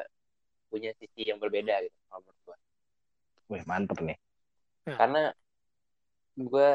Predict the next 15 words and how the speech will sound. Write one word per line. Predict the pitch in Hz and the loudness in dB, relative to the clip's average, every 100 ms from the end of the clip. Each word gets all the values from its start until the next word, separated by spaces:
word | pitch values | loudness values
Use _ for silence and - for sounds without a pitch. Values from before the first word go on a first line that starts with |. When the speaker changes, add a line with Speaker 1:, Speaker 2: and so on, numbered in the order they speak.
| 92 - | 4 -2
Speaker 1:
dari | 127 113 117 110 - | 2 4 4 -2 -10
sisi, | 113 - 117 110 - _ _ _ _ _ _ _ _ _ _ _ _ _ _ _ _ _ _ _ _ _ _ _ - | -16 -10 -8 -8 -12 _ _ _ _ _ _ _ _ _ _ _ _ _ _ _ _ _ _ _ _ _ _ _ 0
eh, | 113 110 110 - _ _ _ _ _ | 4 6 4 0 _ _ _ _ _
perjalanannya | - 117 117 107 113 110 107 104 - _ _ _ _ | 2 6 8 8 6 2 -2 -6 -10 _ _ _ _
itu | - 117 110 | -4 -2 -2
sendiri | 117 123 123 120 _ | 0 0 -2 -6 _
kalau | 101 95 | -10 -8
gue. | 101 98 - _ _ _ _ _ _ _ _ _ _ _ _ _ _ _ _ _ _ _ _ _ _ _ | -6 -6 -8 _ _ _ _ _ _ _ _ _ _ _ _ _ _ _ _ _ _ _ _ _ _ _
Dimana | - 107 107 113 117 107 - _ | -8 -2 0 4 2 2 -6 _
gue | 113 110 | -8 -6
bisa | 110 107 | -6 0
banyak | 104 107 _ | 0 0 _
belajar | 104 101 107 | 0 4 2
banyak | 101 101 | 2 -4
hal. | - 92 | -6 -6